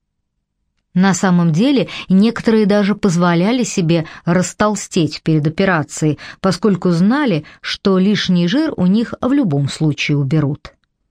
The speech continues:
Телли смотрела на снимок, и по коже у нее бежали мурашки. Зачем же к такому возвращаться? "Жуть, да?" Шея отвела взгляд. "Пойду посмотрю,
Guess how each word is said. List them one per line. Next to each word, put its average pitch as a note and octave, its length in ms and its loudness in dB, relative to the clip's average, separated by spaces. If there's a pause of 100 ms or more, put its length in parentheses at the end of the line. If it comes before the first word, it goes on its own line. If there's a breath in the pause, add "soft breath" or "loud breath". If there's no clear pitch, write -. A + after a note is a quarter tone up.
(640)
Телли G3+ 320 2
смотрела F3+ 580 0
на E3+ 180 0
снимок, A3+ 600 -2 (300 loud breath)
и A3+ 100 2
по F#3+ 240 -2
коже B3+ 400 -2
у B3+ 40 0
нее A3 280 2
бежали E3+ 540 -2
мурашки. F3 760 -2 (640)
Зачем D#3 580 0
же A3 160 -2 (240 soft breath)
к - 80 -8
такому A3+ 580 0
возвращаться? D3 1000 -4 (1160)
"Жуть, E3 480 2
да?" G3 320 0 (560)
Шея D#3 300 -2
отвела D#3 340 -2
взгляд. D3+ 540 -2 (680 loud breath)
"Пойду F4+ 280 2
посмотрю, A#3+ 640 0